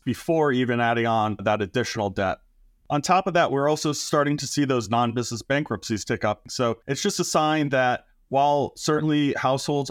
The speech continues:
are in good financial shape coming out of covid, the cracks are starting to show.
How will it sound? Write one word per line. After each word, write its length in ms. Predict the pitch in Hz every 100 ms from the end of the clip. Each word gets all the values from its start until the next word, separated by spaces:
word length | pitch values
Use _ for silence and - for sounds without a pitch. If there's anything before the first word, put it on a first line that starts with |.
| -
are 360 | 123 131 135
in 400 | - 127 120 113 107 _
good 200 | - 160
financial 400 | - 139 135 135
shape 360 | - 139 147 -
coming 260 | 147 131
out 180 | 123 123
of 100 | 110
covid, 420 | - 123 143 160 160 _ _ _
the 480 | 98 131 123 120 110
cracks 360 | - 147 139 -
are 160 | 120 123
starting 400 | - 120 117 110
to 100 | 110
show. 380 | - 107 82